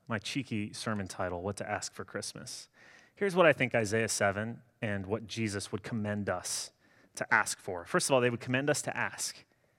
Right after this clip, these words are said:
to be bold, take God up on his offer. "God, would you strengthen my faith? Where I am anxious and shaky and fearful,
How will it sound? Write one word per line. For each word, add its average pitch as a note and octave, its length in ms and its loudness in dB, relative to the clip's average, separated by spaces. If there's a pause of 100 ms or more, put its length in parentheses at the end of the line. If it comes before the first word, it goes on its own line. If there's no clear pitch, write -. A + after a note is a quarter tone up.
(520)
to C3 100 2
be B2+ 140 4
bold, A#2 500 2
take B2+ 220 0
God A#2+ 180 4
up A#2+ 140 2
on A2 80 0
his G#2 120 -2
offer. - 440 -4 (2500)
"God, C3+ 540 4
would B2+ 200 2
you B2 120 0
strengthen C3+ 1120 -2 (120)
my G2 200 -4
faith? - 720 -12 (3000)
Where C3 200 8
I C#3+ 160 8
am C3+ 100 4
anxious C#3+ 800 0
and A2 140 -2
shaky - 840 0 (600)
and A2 100 -2
fearful, - 880 -2